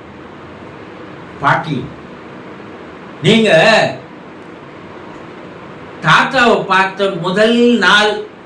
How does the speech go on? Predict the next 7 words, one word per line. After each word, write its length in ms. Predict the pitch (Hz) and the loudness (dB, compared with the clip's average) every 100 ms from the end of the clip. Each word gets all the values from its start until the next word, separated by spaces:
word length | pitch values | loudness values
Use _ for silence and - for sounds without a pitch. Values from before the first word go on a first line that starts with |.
| - - - - | -20 -20 -8 0
அந்த 320 | 151 185 175 | 0 0 -2
காட்சி 520 | 175 208 262 - 254 | 2 4 4 0 0
உங்களுக்கு 420 | 202 190 180 180 | 0 0 -4 -6
நினைவுக்கு 520 | 170 185 220 214 - | -6 -2 0 -2 -2
இருக்கிறதா?" 600 | 185 180 170 165 165 175 - - - - - - - - - - - - - - - - - - - - - - - - - | -2 -2 -4 -2 2 2 -2 -12 -18 -18 -18 -18 -18 -18 -18 -18 -16 -16 -16 -16 -16 -16 -16 -16 -16 -16 -16 -16 -14 -14 -2
அப்படின்னு 240 | 160 214 208 | 0 0 0
கேட்குறாங்க. 440 | 196 196 151 123 | 0 0 -4 -6